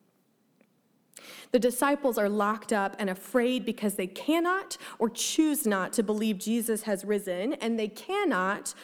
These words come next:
or choose not to believe God still loves them so scandalously. And yet, when Jesus appears among them,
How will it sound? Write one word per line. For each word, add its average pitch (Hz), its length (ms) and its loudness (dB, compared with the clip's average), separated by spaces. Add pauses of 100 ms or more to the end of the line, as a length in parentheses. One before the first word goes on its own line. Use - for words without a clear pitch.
(140)
or 262 100 4
choose 381 500 0
not 208 220 -2
to 233 100 0
believe 214 420 -2
God 311 380 -2
still 302 300 0
loves 247 500 -2
them 196 240 0
so 320 640 0 (180)
scandalously. 262 1200 0 (2000)
And 247 180 4
yet, 285 460 -2 (1120)
when 240 160 2
Jesus 262 580 0
appears 247 720 0
among 214 400 2
them, - 380 -8